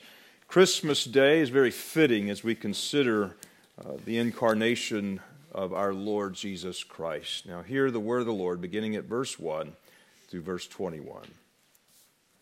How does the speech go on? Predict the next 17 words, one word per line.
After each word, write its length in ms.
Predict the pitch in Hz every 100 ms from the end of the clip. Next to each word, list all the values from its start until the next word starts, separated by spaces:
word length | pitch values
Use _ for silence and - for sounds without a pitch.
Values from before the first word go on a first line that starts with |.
| _ _ _ _ _ _ _ _ _ _ _ _ _ _ _ _ - _ _ _ _ _ -
And 100 | 95
it 60 |
came 240 | 92 139 143
to 60 |
pass 440 | - 139 139 135 135
in 80 | 120
those 240 | 123 104
days 480 | 110 107 113 135 113
that 240 | 107 101
there 260 | 107 104 101
went 280 | 98 123 117
out 180 | 117
a 60 | 120
decree 460 | 110 - 143 139 147
from 200 | - 98
Caesar 440 | - 139 131 123
Augustus 880 | 113 120 139 - - - - -